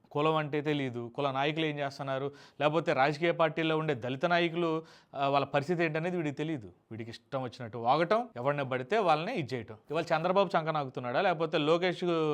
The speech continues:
ఆ, చంకనాగుతున్నాడా ఈ మహాసేన రాజేష్? గతంలో అన్ని మాటలు మాట్లాడాడు కదా, ఇవాళ అదే మహాసేన రాజేష్ రాజకీయ పార్టీలో ఉన్నాడు.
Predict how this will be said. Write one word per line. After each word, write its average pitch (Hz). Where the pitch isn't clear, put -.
ఆ, 139
చంకనాగుతున్నాడా 151
ఈ 127
మహాసేన 139
రాజేష్? 135
గతంలో 180
అన్ని 170
మాటలు 170
మాట్లాడాడు 156
కదా, 131
ఇవాళ 170
అదే 175
మహాసేన 185
రాజేష్ 160
రాజకీయ 143
పార్టీలో 139
ఉన్నాడు. 101